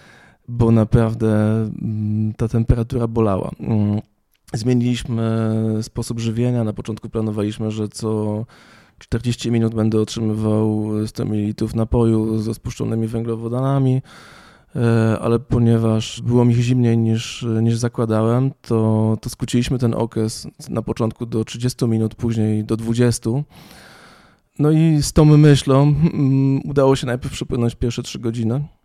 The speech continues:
a gdy już miałem za sobą, mm, ponad dziesięć kilometrów, to stwierdziłem, że cholera, może jednak przepłynę ten kanał. Przy czym, no,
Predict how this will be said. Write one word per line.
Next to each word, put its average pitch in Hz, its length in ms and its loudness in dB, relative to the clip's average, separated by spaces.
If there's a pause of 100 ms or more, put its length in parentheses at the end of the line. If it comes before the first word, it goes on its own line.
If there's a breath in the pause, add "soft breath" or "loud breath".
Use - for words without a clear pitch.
(300)
a 117 100 -2
gdy 123 180 2
już 127 200 2
miałem 127 280 2
za 127 60 -2
sobą, 127 300 -4
mm, 127 880 -4
ponad 127 260 0
dziesięć 127 300 -4
kilometrów, 127 600 -2 (100)
to 131 380 -2
stwierdziłem, 127 600 -4
że 131 80 -4
cholera, 147 500 -6 (800 loud breath)
może 131 280 0
jednak 123 200 0
przepłynę 156 380 0
ten 107 160 0
kanał. 101 360 -4 (140)
Przy - 160 -2
czym, 131 460 2
no, 131 320 0